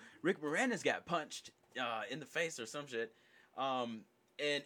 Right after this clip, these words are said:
everybody loves Rick Moranis, right? And so he's, like, trying to find, Bill Burr is the type of comedian who tries to find the humor in the worst shit.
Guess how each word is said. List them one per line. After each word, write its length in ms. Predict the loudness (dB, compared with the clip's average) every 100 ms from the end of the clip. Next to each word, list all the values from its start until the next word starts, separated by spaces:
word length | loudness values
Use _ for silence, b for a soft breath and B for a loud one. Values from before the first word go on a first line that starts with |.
| 4
everybody 520 | 6 6 6 4 4
loves 380 | 6 6 6 2
Rick 240 | 0 0
Moranis, 460 | -2 -2 -4 -6 0
right? 280 | 4 4 0 _ -8
And 120 | -6
so 260 | 0 4 4
he's, 220 | 4 0
like, 320 | 2 2 0
trying 200 | -2 -2
to 60 | -2
find, 320 | -2 0 -2 -2
Bill 120 | 0
Burr 160 | 4 6
is 120 | 4
the 100 | 2 -6 -4
type 180 | -4 -4
of 60 |
comedian 400 | -6 -8 -6 -8
who 80 | -8
tries 260 | -8 -8 -10
to 60 |
find 400 | -10 -10 -10 -14 -20 b b b b b
the 80 | -6
humor 340 | -4 -2 -2 -2
in 180 | -2
the 100 | -6
worst 300 | -4 -4 -4
shit. 300 | -6 -8 -10